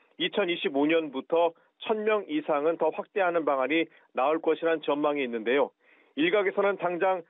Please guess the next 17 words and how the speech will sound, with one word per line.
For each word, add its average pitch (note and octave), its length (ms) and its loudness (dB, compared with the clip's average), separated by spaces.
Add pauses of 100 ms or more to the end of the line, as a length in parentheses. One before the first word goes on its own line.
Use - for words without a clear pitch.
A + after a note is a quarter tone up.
(140)
천 A3 240 -2
명 A3 180 2
정도 F3+ 320 2
늘리고 D3 460 0 (200)
현 F#3 240 0
정부 F3 280 0
삼 E3+ 180 -2
년간 D#3+ 400 0 (260)
삼천 A3 340 -2
명까지 E3+ 480 2
늘리는 D3+ 380 0
방안도 C3+ 540 2 (260)
거론되고 D3+ 600 0
있습니다. G#2 480 -6 (400)
이 D3 80 0
정부는 F3+ 400 0
조만간 F#3 400 0